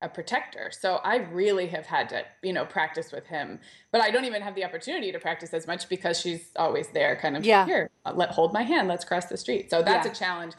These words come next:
Speaker 1: I'm not asking you to solve that problem. I'm just throwing it out there as
Speaker 2: Well, you know, I will
Speaker 1: it, it
Speaker 2: say
Speaker 1: does depend on
Speaker 2: Yeah.
Speaker 1: kind of, yeah.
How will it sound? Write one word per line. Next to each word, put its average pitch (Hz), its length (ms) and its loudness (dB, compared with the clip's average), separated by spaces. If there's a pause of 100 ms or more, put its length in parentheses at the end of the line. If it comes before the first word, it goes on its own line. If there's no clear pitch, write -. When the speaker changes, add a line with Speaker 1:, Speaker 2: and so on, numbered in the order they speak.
(200)
Speaker 1:
I'm 226 120 0
not 175 140 -2
asking 156 260 -8
you 156 40 -18
to 165 80 -16
solve 156 320 -8
that 165 160 -4
problem. 170 260 -4
I'm 175 100 -4
just 190 180 -2
throwing 208 280 4
it 208 80 2
out 185 200 2
there 180 340 0
as 185 100 -2
Speaker 2:
Well, 302 260 10
you 302 120 0
know, 311 100 6
I 285 120 8
will 277 160 8
Speaker 1:
it, 285 100 -4
it - 20 -6
Speaker 2:
say 247 280 6
Speaker 1:
does 202 120 -4
depend 185 480 -4
on 165 160 2
Speaker 2:
Yeah. 160 240 4
Speaker 1:
kind 170 160 -4
of, 151 140 -8 (100)
yeah. - 220 -4